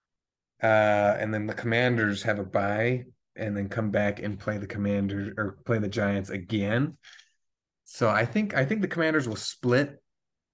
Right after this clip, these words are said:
those two. And so I think they'll go ahead and lose this game. I'm going Giants,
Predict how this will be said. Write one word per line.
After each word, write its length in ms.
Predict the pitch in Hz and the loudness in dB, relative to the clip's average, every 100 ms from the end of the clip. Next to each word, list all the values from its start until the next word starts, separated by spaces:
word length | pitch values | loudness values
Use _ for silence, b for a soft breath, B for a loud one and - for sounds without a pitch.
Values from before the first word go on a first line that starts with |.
| _ | _
those 380 | 120 123 123 123 | -2 2 2 0
two. 560 | - 127 120 131 143 143 _ _ _ _ _ _ _ _ _ _ _ _ _ _ _ _ _ _ - | -2 2 2 2 0 -6 _ _ _ _ _ _ _ _ _ _ _ _ _ _ _ _ _ _ -4
And 380 | 113 110 110 104 | 0 2 0 -2
so 200 | - 110 | 0 4
I 140 | 110 | 2
think 320 | 113 156 143 | 2 -2 0
they'll 120 | 135 120 | 0 0
go 180 | 127 | 2
ahead 240 | 123 120 120 | 2 4 2
and 220 | 107 104 | 0 -2
lose 280 | 117 120 110 | 0 -2 -4
this 220 | 113 104 | -6 -6
game. 440 | - 92 90 92 110 | -6 -6 -4 -4 0
I'm 180 | 113 | 0
going 240 | 113 120 110 | 2 0 0
Giants, 580 | 117 107 113 110 - | 0 2 0 -2 -8